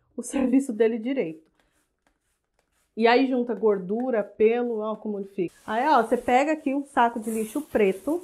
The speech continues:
e você vai pôr nele. Você veste nele todinho e amarra aqui atrás, tá? Pronto, ó.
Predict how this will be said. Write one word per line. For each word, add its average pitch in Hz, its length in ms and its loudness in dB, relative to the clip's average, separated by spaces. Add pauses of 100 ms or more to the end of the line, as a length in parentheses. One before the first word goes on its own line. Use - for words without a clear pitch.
(440)
e 220 40 -8
você 233 180 -6
vai 285 140 2
pôr 294 260 4
nele. 202 420 0 (1300)
Você 226 60 0
veste 285 320 -4
nele 277 240 -4
todinho 302 760 0
e 294 100 2
amarra 311 600 0
aqui 269 260 -2
atrás, 233 560 -2
tá? 220 300 -4 (260)
Pronto, 262 380 0
ó. 170 200 -4